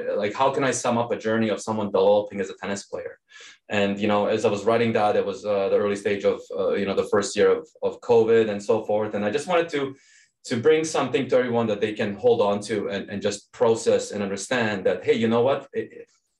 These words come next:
it isn't a perfect straight line. It's not a,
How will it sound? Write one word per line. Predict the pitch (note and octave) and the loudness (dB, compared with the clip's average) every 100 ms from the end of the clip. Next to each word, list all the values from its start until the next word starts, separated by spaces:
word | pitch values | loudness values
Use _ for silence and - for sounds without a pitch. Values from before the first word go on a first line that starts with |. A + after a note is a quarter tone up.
| _ _ _ _ _ _ _ _ _ _ _ | _ _ _ _ _ _ _ _ _ _ _
it | B2 A#2+ | -8 2
isn't | D3 D3+ D3+ | 2 4 0
a | C3 - | 0 -4
perfect | - C3 B2+ B2+ B2 - - | 0 0 2 0 0 -8 -18
straight | - - - B2+ A#2+ A2 | -16 -16 0 2 2 0
line. | G#2+ A2+ B2 | -2 -2 -2
It's | A2+ - | -6 -4
not | C3 | -2
a, | A#2 | -2